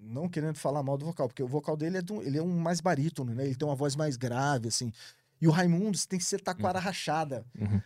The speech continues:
Speaker 1: São Pedro Passo, sim, espírito do caniço que viesse ajudar. Você tem que ter aquela, tem que subir lá, né? E o Tico não subia, então,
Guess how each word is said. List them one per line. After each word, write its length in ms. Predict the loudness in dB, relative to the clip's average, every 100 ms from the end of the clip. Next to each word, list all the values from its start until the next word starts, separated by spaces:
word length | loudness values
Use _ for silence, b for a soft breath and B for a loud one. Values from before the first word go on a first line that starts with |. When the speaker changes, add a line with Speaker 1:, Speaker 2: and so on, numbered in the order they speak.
| B
Speaker 1:
São 120 | 0
Pedro 240 | 4 6 8
Passo, 240 | 6 2
sim, 120 | 2 6 6 4
espírito 360 | 0 2 2 2
do 80 | 2
caniço 340 | 4 4 2
que 120 | 2 2
viesse 460 | 6 6 6 4
ajudar. 500 | -2 2 4 4 0 -6 B _
Você 140 | -4
tem 160 | -2 -4
que 60 |
ter 100 | 6
aquela, 360 | 6 6 4 4 0
tem 100 | -2
que 80 | 0
subir 380 | 2 2 6 8
lá, 340 | 8 6 2
né? 220 | -2 0 0
E 120 | 0
o 40 |
Tico 280 | -2 -4 -2
não 80 | -2
subia, 360 | -2 -4 0 0
então, 380 | 0 0 0